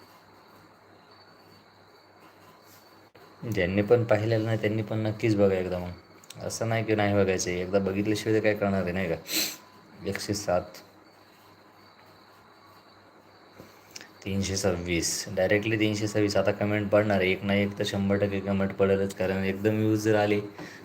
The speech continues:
तर त्याच्यातून कमेंट पण येतात आणि एकदा कमेंट चालू झाले की सगळे नंतर एकामागे एक कमेंट करत राहतात ते. तर रिक्वेस्ट आहे सगळ्यांनी, नवीन जर चॅनलवर जर नवीन असाल सगळे,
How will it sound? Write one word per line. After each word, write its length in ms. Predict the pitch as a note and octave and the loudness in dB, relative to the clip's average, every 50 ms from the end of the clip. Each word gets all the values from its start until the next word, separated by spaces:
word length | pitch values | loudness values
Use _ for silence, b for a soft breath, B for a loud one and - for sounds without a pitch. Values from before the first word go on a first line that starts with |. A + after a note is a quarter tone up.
| B B - | B B -14
तर 40 | G#2+ - | -8 -6
त्याच्यातून 380 | G#2 G2+ G#2+ G#2 G#2 G#2+ G#2 | -2 0 0 2 2 0 0
कमेंट 360 | G#2 - G#2+ A2 A2+ A2 G#2+ G2+ | 2 2 4 4 4 4 2 2
पण 160 | - A#2 A2+ | 2 2 2
येतात 260 | A2 G#2 G#2+ G2+ G#2 | 2 2 0 0 0
आणि 200 | G#2+ G#2+ G#2+ G#2+ | 0 0 0 0
एकदा 180 | G#2+ G#2 G#2 G#2 | 0 0 0 -2
कमेंट 380 | G#2 G#2 G2+ G2+ G#2 G#2 G2+ F#2+ | 0 0 2 2 4 2 2 2
चालू 300 | - G2 F#2+ G2 G2 G2 | 2 2 4 4 4 2
झाले 240 | F#2+ F#2 F2+ F#2+ | 2 0 -2 -2
की 120 | F#2+ F#2+ F#2+ | -2 -4 -6
सगळे 320 | F2+ - G2 F#2+ F#2+ F#2+ | -6 -4 -4 -4 -4 -4
नंतर 320 | F#2+ F#2 F#2 F2 - F#2+ F2+ | -4 -6 -8 -8 -6 -6 -4
एकामागे 500 | F#2 F2+ - - F#2 F2+ F2+ F2+ F#2+ F#2 | -4 -4 -4 -4 -4 -2 -2 -2 -2 -4
एक 140 | F2+ - | -4 -6
कमेंट 280 | - F#2 F2+ F2+ F2+ F2 - - | -8 -8 -6 -6 -6 -8 -8 -6
करत 240 | F2+ F2+ F#2 F2+ F#2 | -4 -2 -2 -2 -2
राहतात 280 | F#2 F#2 F2+ F2 F2 | -2 -4 -4 -4 -6
ते. 140 | E2 F2 F2+ G2+ - B B B B B B B B B - - - - - - | -8 -8 -10 -10 -10 B B B B B B B B B -18 -18 -18 -20 -14 -8
तर 400 | - F#2 F#2 F#2+ F#2+ G2 G2 F#2+ | -4 -2 0 2 2 2 2 2
रिक्वेस्ट 400 | F#2+ F#2+ F#2 - G#2 G2+ G2+ - | 2 0 -2 0 0 0 2 2
आहे 80 | G#2+ G#2 | 0 2
सगळ्यांनी, 400 | G2+ G2+ G2+ G2+ G2+ G3+ G2+ G2+ | 2 2 2 2 4 4 4 4
नवीन 340 | G2+ G2+ G2 G2 G2+ G2 F#2+ | 4 4 4 4 4 2 2
जर 100 | G#2 G2+ | 0 0
चॅनलवर 520 | - - G2 F#2+ G2 F#2+ F#2+ G2 G2 G2 | 0 0 0 0 0 0 2 2 2 2
जर 140 | F#2+ F#2+ G2+ | 0 -2 -2
नवीन 320 | F#2+ F#2 F#2 F#2 F#2 F#2 | -2 -2 -2 -2 -2 -2
असाल 320 | F#2 F#2 - - G#2+ G2+ G2 | -2 -2 0 0 0 0 0
सगळे, 340 | G2 G#2 F#2+ F#2+ F2+ D#2+ | -2 -2 -2 -2 -2 -4